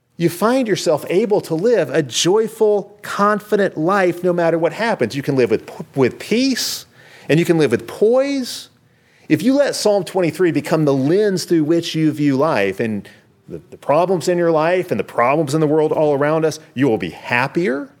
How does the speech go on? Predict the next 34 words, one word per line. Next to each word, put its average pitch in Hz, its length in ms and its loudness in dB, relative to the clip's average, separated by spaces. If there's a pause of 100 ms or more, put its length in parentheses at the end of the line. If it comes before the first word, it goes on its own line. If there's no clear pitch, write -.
(760)
You'll 147 160 0
be 147 120 2
more 135 460 0
decisive. 165 800 0
You'll 131 120 0
make 123 200 2
better 117 300 2
decisions. 160 1120 -2 (520)
Instead 131 360 0
of - 100 -4
pre-, 151 240 0
spreading 127 460 0
fear 208 720 0 (240)
and 131 320 0
anxiety, 135 880 0 (140)
you'll 160 160 2
be 156 180 2
able 160 180 0
to 123 160 0
spread 135 480 0
joy 117 520 0
to - 140 -4
others. 180 400 0
You'll 139 120 2
have 135 120 2
a 110 40 0
joy 123 480 0
that 190 100 -2
becomes 185 360 -2
contagious 185 840 -2 (320)
and 180 160 2
spreads 185 400 0
to - 100 0
others. 196 300 0